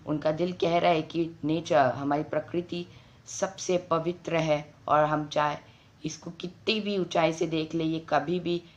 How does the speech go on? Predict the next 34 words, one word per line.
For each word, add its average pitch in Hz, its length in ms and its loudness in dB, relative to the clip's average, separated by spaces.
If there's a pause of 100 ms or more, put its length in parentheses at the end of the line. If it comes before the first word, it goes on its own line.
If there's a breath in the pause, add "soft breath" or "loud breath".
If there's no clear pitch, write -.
(160 loud breath)
ख़त्म 170 280 0
नहीं 175 260 0
होएगी, 165 320 0
ये 170 460 0 (340 loud breath)
never 165 400 2
ending 170 440 0
है, 160 200 2
ये 160 140 2
असीम 190 640 -4
है। 165 300 -4 (220 loud breath)
चाहे 160 220 4
हम 156 160 -4 (200)
Everest 147 560 -2
के, 143 240 -4
Mount 147 380 0
Everest 165 440 -4
के 190 60 -2
ऊपर 156 280 0
से 160 160 -6
ही 165 120 -4
क्यों 151 220 -4
ना 147 120 -2
देख 139 280 -4
ले, 139 60 -2
ये 139 120 -4
ख़त्म 139 320 -6
होती 127 260 -4
नहीं 117 220 -10
दिखती। - 360 -20 (4000 loud breath)
"Generally 202 640 2
you 208 200 4
are 190 200 8
represented 180 720 2
by 160 300 6